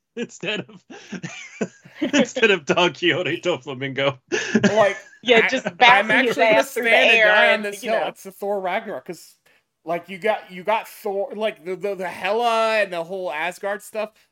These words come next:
Speaker 2: None of that matters to go, going on to the M C U and things going forward.
Speaker 3: No.
Speaker 2: But, and, you know, Ragnar-, uh, the Asgards are destroyed and everything,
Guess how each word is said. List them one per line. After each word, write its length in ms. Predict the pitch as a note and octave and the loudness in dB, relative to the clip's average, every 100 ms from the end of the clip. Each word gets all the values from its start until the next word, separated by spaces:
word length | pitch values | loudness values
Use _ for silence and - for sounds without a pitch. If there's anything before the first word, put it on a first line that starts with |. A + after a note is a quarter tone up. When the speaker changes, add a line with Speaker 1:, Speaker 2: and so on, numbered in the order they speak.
| - | -20
Speaker 2:
None 720 | G4 G#4 G#4 G4+ G4 F#4 D#4+ | -16 -14 -8 0 2 2 2
of 180 | C4+ C4+ | 0 -2
that 360 | B3+ A3+ F#3+ G3 | 0 2 0 -4
matters 580 | F#3+ F3+ D#3+ D#3+ D#3 - | -6 -4 -6 -8 -12 -14
to 140 | F3 | -16
go, 160 | D3+ D#3 | -12 -10
going 260 | D#3 D3+ | -8 -8
on 200 | D3 C#3+ | -8 -10
to 40 | C3 | -12
the 140 | C3 | -14
M 80 | B2+ | -14
C 160 | A#2+ C3 | -16 -18
U 160 | B2 | -16
and 160 | A#2 A2+ | -16 -16
things 300 | C3 A#2 _ | -18 -20 _
going 260 | C3 A2+ | -18 -18
forward. 540 | G#2+ A#2 A2 A2 C#3 D#3+ _ _ _ _ _ B2+ _ | -18 -18 -16 -14 -16 -20 _ _ _ _ _ _ _
Speaker 3:
No. 140 | F#3 A#3+ | -8 -4
Speaker 2:
But, 360 | G#3+ E3 G3+ _ _ - | -2 -4 -8 _ _ -12
and, 160 | A3 | -8
you 80 | C4 | -6
know, 300 | G#3 A#3 G#3 | -6 -6 -12
Ragnar-, 340 | C3 B2+ C3 D3 | -14 -12 -12 -12
uh, 120 | E3 E3 - D#3 | -14 -14 -16 -18
the 120 | D3+ C#3+ | -14 -12
Asgards 460 | C3 C3 C#3+ C#3 D3 | -12 -12 -12 -14 -14
are 60 | |
destroyed 680 | D3 E3 - C#3+ B2+ B2 A#2 | -20 -20 -20 -12 -10 -8 -10
and 80 | A#2 | -12
everything, 1040 | A#2 A#2 A#2+ B2+ B2 B2 B2 B2 B2 B2+ | -14 -14 -16 -14 -14 -12 -14 -14 -16 -20